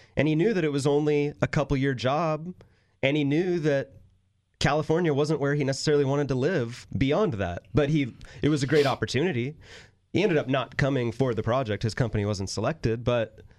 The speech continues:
um, had it been selected, he might have been a candidate that's like, "Yeah, five-year arm's perfect for me. I'm gonna be here for, for two to three years.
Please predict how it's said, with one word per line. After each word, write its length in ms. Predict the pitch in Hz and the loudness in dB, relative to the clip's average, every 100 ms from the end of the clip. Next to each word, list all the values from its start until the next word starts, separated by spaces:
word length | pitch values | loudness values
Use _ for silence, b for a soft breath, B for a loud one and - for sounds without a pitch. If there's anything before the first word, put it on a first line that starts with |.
| b - | b -4
um, 400 | 117 110 98 92 - _ _ - | -2 0 -4 -6 -16 _ _ -6
had 260 | 120 135 | -2 -2
it 140 | 170 147 | -2 -2
been 160 | 135 | -2
selected, 540 | 131 127 123 - 160 156 | -2 -2 -2 -2 -4 -4
he 240 | - 151 | -2 0
might 180 | 180 147 | 2 0
have 80 | 143 | 0
been 120 | 143 | -2
a 60 | |
candidate 460 | 143 147 180 151 156 | 0 0 2 -2 -2
that's 160 | 147 175 | -4 -4
like, 200 | 165 165 | -4 -4
"Yeah, 260 | 403 - - - _ _ | -4 -4 -8 -18 _ _
five-year 420 | - 208 208 220 | -2 0 2 0
arm's 180 | 208 - | 0 -4
perfect 480 | - 202 220 247 | -2 -2 -2 -4
for 120 | - 156 | 0 0
me. 120 | 113 | 0
I'm 120 | 135 | 0
gonna 120 | 214 | 0
be 120 | 220 | 0
here 160 | 196 208 | 0 -2
for, 380 | 208 156 135 127 B B B B B | 0 0 0 -2 B B B B B
for 140 | - | -4
two 220 | 143 185 | 0 0
to 80 | 214 | 0
three 240 | 226 226 220 | 0 0 2
years. 520 | 156 156 156 - | 2 2 -2 -8